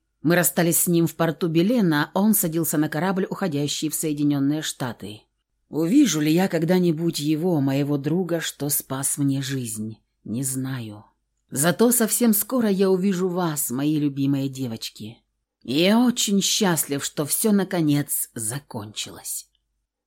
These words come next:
Бережно сложив письма, Луиза внимательно присмотрелась к бумаге, отмечая на ранних записках незамеченные ранее водянистые разводы.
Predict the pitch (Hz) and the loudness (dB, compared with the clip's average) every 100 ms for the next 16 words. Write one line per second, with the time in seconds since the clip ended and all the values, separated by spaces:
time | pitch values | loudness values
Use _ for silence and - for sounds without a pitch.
0 | _ _ 139 190 285 277 254 247 226 214 | _ _ 0 4 6 6 6 4 4 4
1 | 185 170 - 175 202 - 240 214 240 240 | 2 -2 -2 -2 0 4 6 8 6 6
2 | 233 247 226 170 151 143 147 147 139 160 | 6 8 8 6 4 4 4 2 -2 0
3 | 143 139 135 135 135 147 143 175 196 214 | 0 0 -2 -4 -2 0 0 -2 -2 -2
4 | 196 - 185 185 - 254 226 202 190 185 | -4 -2 -2 -2 -2 -2 0 0 0 -2
5 | 185 180 196 185 165 156 160 156 254 - | -2 -2 -2 0 0 0 -4 -4 -6 -6
6 | - 175 220 208 220 240 - 220 208 208 | -6 -4 -4 0 0 -2 -2 -2 -2 -2
7 | 180 170 170 160 165 170 151 - 175 160 | -2 -2 -2 -2 -2 -2 -2 -4 -6 -6
8 | 151 143 127 107 101 | -6 -6 -8 -8 -12